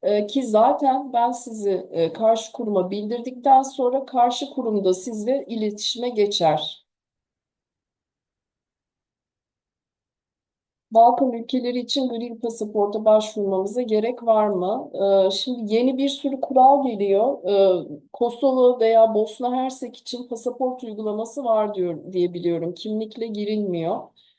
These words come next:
O yüzden, e, gri pasaporta başvurmak gerekebilir. Onu, e, ya Dışişleri Bakanlığı sayfasından ya da, e, şeyden,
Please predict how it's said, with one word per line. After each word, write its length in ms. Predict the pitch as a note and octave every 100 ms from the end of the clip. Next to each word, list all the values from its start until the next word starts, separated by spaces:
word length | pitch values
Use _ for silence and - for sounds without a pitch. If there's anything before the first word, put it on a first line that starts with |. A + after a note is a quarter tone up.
| _ _
O 160 | G#3+ C4
yüzden, 480 | C4 B3+ C4 D4 -
e, 360 | A3+ A3 G#3+ G#3+
gri 300 | A#3+ C4+ C#4
pasaporta 680 | A#3+ - G#3+ G#3+ G3+ B3+ A3+
başvurmak 680 | G#3 G#3 - G#3 G#3+ A#3+
gerekebilir. 800 | G#3+ G3 F#3 B3+ G#3+ G3+ C4 - _ _ _ -
Onu, 480 | A3 C4 C#4 C#4 - A3 A3
e, 40 |
ya 240 | A3+ C4+ C4
Dışişleri 580 | C4 D4 C4 C4+ B3 A3
Bakanlığı 520 | A3+ B3+ A#3+ B3+ C4+
sayfasından 840 | - A#3 G#3+ G#3+ G#3 A3 A3+ C4+
ya 240 | C#4 C4 B3
da, 280 | C4 C#4 - - G#3 G3 F3+
e, 40 | E3
şeyden, 640 | - A#3 G#3+ G3+ F3 E3+